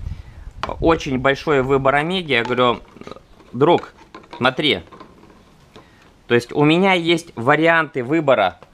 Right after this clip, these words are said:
омеги, а у тебя какие варианты есть? Вот, вот у тебя вот есть омега, а что у тебя есть еще вот, вот по этой омеге? Какие есть варианты?» Он говорит: «Ну, у нас есть еще тридцать капсул». Я говорю: «Ну, то есть тридцать капсул и девяносто. Ну, наверное, это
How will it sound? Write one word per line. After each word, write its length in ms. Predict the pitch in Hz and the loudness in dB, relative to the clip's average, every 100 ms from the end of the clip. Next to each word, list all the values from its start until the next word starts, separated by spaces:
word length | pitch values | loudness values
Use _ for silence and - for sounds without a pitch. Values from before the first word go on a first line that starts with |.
| - | -4
омеги, 420 | 113 139 147 120 | -2 -2 -2 0
а 80 | 113 | 2
у 80 | 139 | 2
тебя 300 | 139 165 160 | -2 -2 -2
какие 320 | 151 - 160 | -4 -8 -2
варианты 400 | 139 131 120 107 | 0 0 0 -2
есть? 200 | 101 90 | -6 -2
Вот, 200 | 127 127 | -4 -2
вот 160 | 131 143 | 0 0
у 40 | |
тебя 280 | 139 147 165 | 0 2 2
вот 160 | 151 | 0
есть 240 | 117 139 - | -4 -4 0
омега, 480 | 127 120 104 90 - - - | 2 2 0 -4 -8 -10 -2
а 120 | 117 | -2
что 180 | - 180 | 0 -4
у 60 | |
тебя 240 | - 131 127 | -4 -2 0
есть 220 | 127 - - - - | 0 -4 -18 -20 -6
еще 280 | 123 - 160 | -4 2 2
вот, 220 | 120 107 | 2 -2
вот 180 | 104 101 - _ _ - | -2 -4 -6 _ _ -6
по 300 | 127 127 117 | 0 2 2
этой 280 | 131 127 131 | 0 2 2
омеге? 280 | 131 104 - | 2 0 -4
Какие 340 | 123 156 147 | -6 -2 0
есть 200 | 123 - | 0 -2
варианты?» 480 | 117 120 110 95 92 - - | -2 0 0 -2 -10 -14 -8
Он 80 | - | -2
говорит: 120 | 123 | 0
«Ну, 120 | 139 185 | 2 2
у 40 | |
нас 200 | 196 185 | 2 0
есть 160 | 165 151 | -6 -6
еще 180 | 143 147 | -6 -2
тридцать 500 | 165 170 - 113 - | -2 -4 -4 -8 -2
капсул». 480 | 110 101 - 90 - - - | 0 0 -4 -6 -6 -6 -2
Я 60 | |
говорю: 160 | 113 135 | 0 0
«Ну, 40 | |
то 80 | 139 | 0
есть 160 | 147 - | 0 0
тридцать 380 | 170 196 147 - | -4 -2 -6 -2
капсул 400 | 135 - 123 120 | -2 -2 -4 -6
и 60 | |
девяносто. 580 | 127 127 135 135 117 107 | -4 -2 2 2 0 0
Ну, 180 | 123 147 | 0 -2
наверное, 540 | 107 120 143 160 139 | 0 0 0 -2 -2
это 280 | 127 120 107 | -2 -2 -4